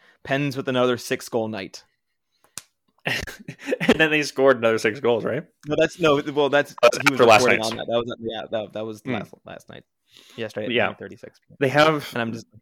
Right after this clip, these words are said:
Speaker 2: uh, on, unnatural stat trick, they have the highest shooting percentage at five on five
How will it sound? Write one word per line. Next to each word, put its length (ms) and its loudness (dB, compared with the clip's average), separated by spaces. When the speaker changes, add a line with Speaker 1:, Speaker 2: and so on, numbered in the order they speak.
Speaker 2:
uh, 100 -12
on, 420 2
unnatural 460 -2
stat 320 0
trick, 180 -12
they 100 -12
have 480 -10
the 100 -8
highest 360 2
shooting 260 -6
percentage 480 -8
at 100 -10
five 260 -10
on 100 -18
five 420 -14